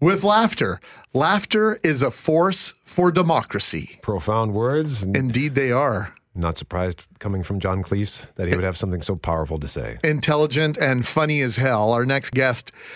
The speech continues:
Speaker 1: practiced what she preaches with some of the most precious patients in any medical setting, those at the end of their life. Zofia Tu-, Dove joins us in studio now. Zofia,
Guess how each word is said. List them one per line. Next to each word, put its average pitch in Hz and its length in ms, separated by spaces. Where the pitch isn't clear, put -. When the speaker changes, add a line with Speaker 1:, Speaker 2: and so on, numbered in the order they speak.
Speaker 1:
practiced 160 520
what 151 180
she 156 160
preaches 135 720
with 147 160
some 175 160
of 156 80
the 147 40
most 143 300
precious 170 480
patients 160 560
in 127 220
any 151 420
medical 139 400
setting, 139 480
those 131 320
at 135 140
the 139 200
end 123 220
of 120 160
their 117 180
life. 101 280
Zofia 220 520
Tu-, 170 320
Dove 175 280
joins 147 280
us 131 140
in 127 80
studio 143 320
now. 143 200
Zofia, 170 600